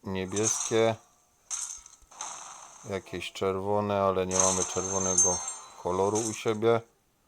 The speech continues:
Mamy żółte w szale, ale nie chcemy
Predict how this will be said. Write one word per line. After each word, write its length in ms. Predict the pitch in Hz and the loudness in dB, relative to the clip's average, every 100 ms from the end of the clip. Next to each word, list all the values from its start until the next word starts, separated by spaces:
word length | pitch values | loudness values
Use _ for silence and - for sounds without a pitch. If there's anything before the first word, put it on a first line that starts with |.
| _ _ _ _ _ _ _ _ _ _ _ _ _ | _ _ _ _ _ _ _ _ _ _ _ _ _
Mamy 320 | 107 104 101 | -6 -4 -4
żółte 400 | 95 107 104 101 | -4 -4 -4 -4
w 60 | 92 | -4
szale, 320 | - 107 104 | 4 6 6
ale 220 | 92 92 | 4 2
nie 120 | 92 92 | -2 -8
chcemy 520 | - 101 92 98 | -6 -4 -2 -2